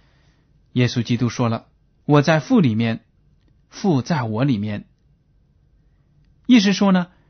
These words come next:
他和天父上帝的关系非常的亲密。他这样子向我们展现，为的是告诉我们，我们和天父上帝也能够达成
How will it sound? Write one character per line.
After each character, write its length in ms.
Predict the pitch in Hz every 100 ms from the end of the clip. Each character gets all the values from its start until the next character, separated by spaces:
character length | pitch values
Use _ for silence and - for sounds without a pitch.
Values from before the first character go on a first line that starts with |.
| _
他 160 | - 180
和 140 | 160
天 260 | 143 - 190
父 100 | 175
上 240 | - 185
帝 80 | 143
的 80 | 123
关 260 | - 151 156
系 300 | - 117 - _ _
非 340 | - - 190
常 200 | 180 -
的 100 | 113
亲 260 | 110 - 123
密。 300 | 113 117 - _ _ _ _ _ _ _ _ _ _ _ _ _ _
他 200 | - 262
这 160 | -
样 200 | 254 185
子 280 | 139 123 - _ _ _ _
向 240 | - 220
我 80 | 135
们 160 | 131 147
展 200 | 110 117
现， 360 | - 127 - _ _ _ _ _ _ _
为 140 | 160
的 100 | 131
是 200 | 117 143
告 200 | 127 160
诉 160 | 123 120
我 140 | 110
们， 280 | 110 110 - _ _ _ _ -
我 140 | 139
们 120 | 180
和 140 | 180 170
天 240 | - 208
父 80 | 190
上 300 | - 196 156
帝 260 | 151 120 _ _ _
也 220 | 151 139
能 180 | 131 180
够 180 | 233 147
达 240 | - 131
成 340 | 143 123 123